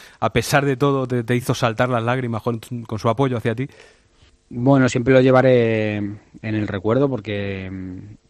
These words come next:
Speaker 2: pero por muchísimos momentos que he pasado con, con la afición que siempre me han, me han demostrado que, que están en las buenas y en las malas, y eso, y eso es lo más importante. Ahora, pues bueno,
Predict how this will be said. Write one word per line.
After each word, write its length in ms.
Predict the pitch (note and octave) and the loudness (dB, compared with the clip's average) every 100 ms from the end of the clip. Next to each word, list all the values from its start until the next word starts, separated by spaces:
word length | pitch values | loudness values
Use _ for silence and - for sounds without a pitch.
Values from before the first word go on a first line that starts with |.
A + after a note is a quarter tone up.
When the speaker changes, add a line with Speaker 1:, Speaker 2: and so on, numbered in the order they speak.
| _ | _
Speaker 2:
pero 260 | - G#2+ G#2 | -6 -2 -2
por 200 | A2 A2 | -2 -2
muchísimos 480 | A2+ A2+ - D3 D#3 | 0 -2 0 4 8
momentos 400 | C3+ B2 A#2+ A#2 | 8 6 2 0
que 120 | A2+ | -4
he 40 | |
pasado 360 | G#2 G#2 A2 G#2 | -4 -4 -4 -2
con, 540 | G#2 G2+ G2+ G2+ G#2 | -4 -4 -4 -6 -8
con 180 | A2 G2+ | -8 -8
la 60 | G2+ | -8
afición 360 | - G2 A2+ | -8 -8 -6
que 80 | A#2+ | -6
siempre 300 | A2 G#2 A2+ | -6 -6 -6
me 140 | G#2 G#2 | -4 -4
han, 240 | G#2 G#2 - - - _ | -6 -8 -12 -20 -20 _
me 100 | A2+ | 0
han 120 | A#2+ B2+ | 2 4
demostrado 520 | C3 A#2 A2+ A#2+ B2 | 4 4 4 6 6
que, 640 | A#2 G#2+ G2+ G2+ G2+ G#2+ | 2 0 -2 -4 -8 -10
que 80 | - | -10
están 360 | - A#2 A2+ A2+ | -6 -2 0 0
en 120 | G#2 | -2
las 140 | G#2 | -2
buenas 240 | G#2+ G#2+ G#2 | -2 -4 -4
y 40 | |
en 60 | G2 | -8
las 120 | G2 | -8
malas, 340 | G#2 A2+ G2+ | -8 -8 -10
y 40 | G2+ | -12
eso, 500 | - G#2 G2+ F#2 F#2+ _ _ _ _ _ - | -10 -8 -6 -8 -12 _ _ _ _ _ -4
y 80 | B2 | 0
eso 160 | B2 | 6
es 40 | C#3 | 6
lo 60 | |
más 160 | B2 G#2 | 6 2
importante. 680 | G#2 G#2 A#2+ B2 A2 G#2 G2+ | -2 0 2 2 2 0 -2
Ahora, 340 | G2+ A2+ B2 | 2 6 6
pues 220 | A#2 A2 A2+ | 6 0 0
bueno, 300 | B2 B2 | 0 0